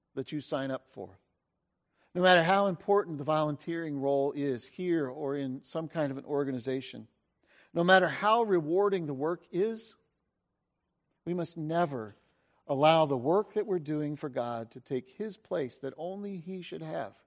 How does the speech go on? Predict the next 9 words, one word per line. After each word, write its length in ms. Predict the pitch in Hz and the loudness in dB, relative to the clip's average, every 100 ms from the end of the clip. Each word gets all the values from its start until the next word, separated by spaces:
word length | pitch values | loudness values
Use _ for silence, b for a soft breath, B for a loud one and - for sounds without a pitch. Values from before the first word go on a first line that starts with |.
| _ _ _ _ _ _ _ | _ _ _ _ _ _ _
in 140 | 131 | -10
our 140 | 123 117 | -8 -8
hearts. 520 | 127 98 - - - _ _ _ _ _ 277 285 _ _ _ _ _ _ _ _ _ _ _ _ _ _ _ _ _ _ _ _ _ | -8 -10 -12 -20 -20 _ _ _ _ _ _ _ _ _ _ _ _ _ _ _ _ _ _ _ _ _ _ _ _ _ _ _ _
Now, 120 | 117 147 | -10 -4
I 80 | |
understand 540 | 196 196 - 220 220 135 | -4 -4 -8 -6 -6 -6
this. 380 | 98 - - _ _ _ _ _ _ _ _ _ _ - | -10 -16 -20 _ _ _ _ _ _ _ _ _ _ -16
I 80 | 131 | -8
do. 300 | 202 151 | -2 -2